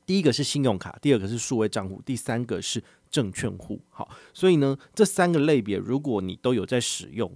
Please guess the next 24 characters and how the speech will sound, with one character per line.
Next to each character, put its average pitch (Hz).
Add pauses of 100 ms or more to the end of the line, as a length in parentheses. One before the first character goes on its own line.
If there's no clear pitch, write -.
(120)
而 131
且 143
你 90
正 131
在 131
想 92
要 120 (300)
寻 117
找 95
一 139
些 127
比 -
较 123
高 127
回 107
馈 95
或 143
者 95
是 131 (320)
手 110
续 156
费 156
比 107
较 123